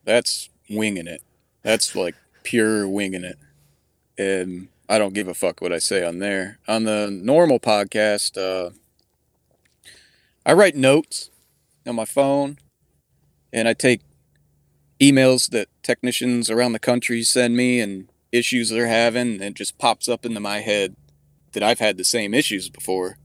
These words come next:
And I take a little bit of what they say and what I've been through and just fucking bitch about it, 'cause all of us are going through the same shit.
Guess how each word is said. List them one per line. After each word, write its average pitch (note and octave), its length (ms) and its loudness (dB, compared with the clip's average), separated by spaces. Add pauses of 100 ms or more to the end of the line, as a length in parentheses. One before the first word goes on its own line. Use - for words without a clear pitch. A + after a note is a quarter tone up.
(640)
And G2+ 300 -2
I F#2+ 80 -4
take - 300 0
a G2 60 -2
little B2 280 2
bit B2 240 2
of G#2+ 240 -4
what G#2+ 240 -4
they A#2 140 2
say B2 480 2
and G2 140 -10
what G2 160 -8
I've A2 200 -2
been A#2 220 -6
through A#2+ 340 -6
and G#2 120 -14
just G2 380 -6 (380)
fucking G#2 380 -2
bitch G#2+ 240 0
about F#2 360 -6
it, D#2 100 -14 (200)
'cause F#2+ 360 -2 (1160)
all E3+ 220 8
of D#3 100 4
us D#3+ 180 4
are C3+ 60 -4
going C3 240 0
through A#2+ 120 -6
the A2 80 -4
same G#2+ 260 -2
shit. - 320 -4